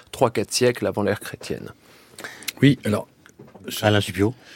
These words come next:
Speaker 2: Oui, sur ce point, c'est très intéressant parce que vous, à la, à la fin du livre, de façon très discrète mais très informative, vous évoquez le, le monde contemporain. Et une des choses qui est absolument frappante dans ce que nous vivons, euh, aujourd'hui,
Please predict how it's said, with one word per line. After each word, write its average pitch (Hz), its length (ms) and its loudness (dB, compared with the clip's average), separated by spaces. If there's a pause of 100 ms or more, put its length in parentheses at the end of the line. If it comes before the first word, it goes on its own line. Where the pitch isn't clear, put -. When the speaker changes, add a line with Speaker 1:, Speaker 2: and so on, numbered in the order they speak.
(300)
Speaker 2:
Oui, 139 280 8
sur - 180 4
ce - 120 4
point, 156 220 8
c'est 135 140 4
très 113 220 2
intéressant 113 400 4
parce - 160 2
que 127 280 6 (240)
vous, 113 320 -4
à 113 160 0
la, 110 140 4
à 92 100 -4
la 92 80 2
fin 143 300 4
du 101 160 -4
livre, 117 340 2
de 82 60 -10
façon - 360 -8
très 92 180 -2
discrète 104 500 4
mais 95 340 2
très 101 380 2
informative, 104 560 6
vous 101 240 4
évoquez 113 420 6
le, 90 320 2
le 87 120 2
monde 101 240 8
contemporain. 113 760 6 (840)
Et 120 400 8
une 117 200 6
des 110 140 4
choses 120 320 6
qui 101 100 -2
est 87 140 0
absolument 98 400 4
frappante 107 560 4
dans 85 140 -4
ce - 100 -6
que 101 100 -2
nous 87 160 -2
vivons, 92 580 2
euh, 87 320 0
aujourd'hui, 101 680 4